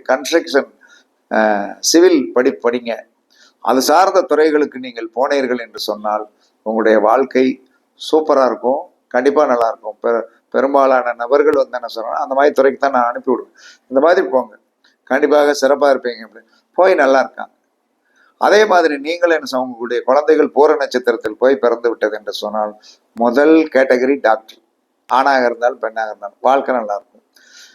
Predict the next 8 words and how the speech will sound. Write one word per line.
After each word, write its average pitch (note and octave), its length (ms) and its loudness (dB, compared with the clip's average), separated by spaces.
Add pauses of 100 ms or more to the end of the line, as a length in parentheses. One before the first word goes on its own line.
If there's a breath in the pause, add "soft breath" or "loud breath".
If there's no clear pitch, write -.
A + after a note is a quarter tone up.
(280 soft breath)
ரெண்டாவது, C3+ 460 2 (720)
அதற்கடுத்து D3 500 0
காவல்துறை B2+ 480 0 (1120)
நல்லா C3 240 4
இருக்கும். - 260 -12 (1200)
காவல்துறை D#3 480 2 (120)
சார்ந்த C#3 340 2 (160)
அனைத்து D#3+ 480 -2